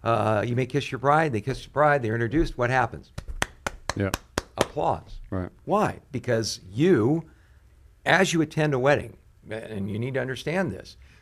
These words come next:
Speaker 1: are bearing witness to this wedding.
Speaker 2: Right.
Speaker 1: What you're saying by your attending there is, "I support this. I stand
Speaker 2: Yeah.
Speaker 1: with this. I am with you in this." It
Speaker 2: Yeah.
Speaker 1: is not just,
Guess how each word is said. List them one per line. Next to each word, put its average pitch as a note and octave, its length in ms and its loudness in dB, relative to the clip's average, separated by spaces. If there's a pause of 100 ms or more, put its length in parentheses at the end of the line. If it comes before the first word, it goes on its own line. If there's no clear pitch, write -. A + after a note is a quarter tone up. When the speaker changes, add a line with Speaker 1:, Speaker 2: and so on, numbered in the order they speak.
(120)
Speaker 1:
are G#2 140 -2
bearing C#3 560 0
witness A2 720 -4 (120)
to G2+ 140 -6
this E2 260 -8
wedding. F2+ 220 -4
Speaker 2:
Right. F#2 180 -2
Speaker 1:
What A2+ 240 -2
you're A#2 140 -4
saying D3 520 -2
by C3 480 4 (340)
your A2+ 160 2
attending C3 540 -2
there F2+ 400 -2 (340)
is, G2+ 300 -2
"I G2+ 180 -2
support - 720 -6 (160)
this. F#2 400 -4
I F2+ 100 -4
stand A#2 600 -4
Speaker 2:
Yeah. G2+ 120 2
Speaker 1:
with A#2 360 2
this. - 460 -6
I G2 440 -2
am F#2+ 480 -2 (360)
with A2+ 260 4
you G2 280 -2 (400)
in F2+ 200 -2
this." - 360 -10
It A2+ 80 0
Speaker 2:
Yeah. G#2 60 -2
Speaker 1:
is G#2 100 -4
not C3 240 2
just, G#2+ 320 -2